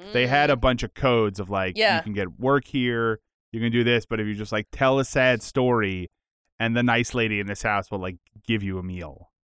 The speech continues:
Speaker 1: Um, so that's what this is, where he's like, "I know every sucker <laughs> that I can get a
Speaker 2: <laughs>
Speaker 1: free handout from." Or you'd be like, "Or I know, you know, I know to go to the church or whatever,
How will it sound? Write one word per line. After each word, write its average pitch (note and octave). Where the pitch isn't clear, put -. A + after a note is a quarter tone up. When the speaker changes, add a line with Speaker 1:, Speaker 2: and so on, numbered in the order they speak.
Speaker 1:
Um, G#2
so -
that's C#3
what B2+
this A2+
is, C#2+
where F#2
he's F#2+
like, G2
"I G#2+
know A#2
every A2+
sucker G#2
<laughs> -
that F3+
I -
can -
get D3
a C#3
Speaker 2:
<laughs> -
Speaker 1:
free D3
handout B2
from." F2+
Or C4+
you'd A#3+
be G3+
like, F#3
"Or F3
I E3
know, D3
you C#3
know, G#2
I G#2+
know B2
to A2+
go A2+
to A2
the G2+
church G#2+
or F#2+
whatever, F2